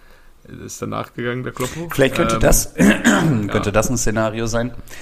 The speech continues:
Speaker 1: Ist auch so ein Modell.
Speaker 2: Ne, dass der Urs dann sagt,
Speaker 1: Ja.
Speaker 2: „So, war schön gewesen, Leute. Ich rette den Verein jetzt noch, setz dadurch jetzt meinen Impuls.“ Aber dass du halt schon wieder so früh auch zwei null in Rückstand gehst zu Hause,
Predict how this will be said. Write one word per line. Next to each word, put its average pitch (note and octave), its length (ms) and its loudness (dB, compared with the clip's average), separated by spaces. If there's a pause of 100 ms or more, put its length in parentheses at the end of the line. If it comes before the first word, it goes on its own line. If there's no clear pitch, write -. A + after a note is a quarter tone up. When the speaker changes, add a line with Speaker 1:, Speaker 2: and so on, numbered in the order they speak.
(320)
Speaker 1:
Ist - 100 -12
auch D3 120 -4
so C#3+ 80 4
ein B2+ 80 6
Modell. A2 200 4
Speaker 2:
Ne, G#2+ 60 2
dass - 140 -4
der G#2 100 -4
Urs G#2 220 2
dann G2 160 2
sagt, G2 200 4
Speaker 1:
Ja. G#2+ 120 -2
Speaker 2:
„So, G2 360 0 (500)
war G2 120 -2
schön A2 240 2
gewesen, G#2+ 540 0
Leute. A2 440 2 (200)
Ich - 120 -4
rette G#2+ 200 0
den G#2+ 180 0
Verein G#2 300 -6
jetzt - 240 -6
noch, G#2+ 140 -4
setz - 280 -10
dadurch G2 280 -4
jetzt G2+ 200 -6
meinen F#2 160 0
Impuls.“ G2+ 600 2 (500)
Aber F2 280 -14
dass F2 200 -10
du F#2 120 -10
halt G2 200 -2
schon F2+ 180 -4
wieder B2+ 420 0 (160)
so G#2 140 -6
früh C#3+ 420 -6
auch G#2 140 -2
zwei A2 260 2
null A#2 220 2
in G#2 120 0
Rückstand C3 460 -2
gehst C3+ 340 -6
zu F#2 220 -10
Hause, G3+ 640 0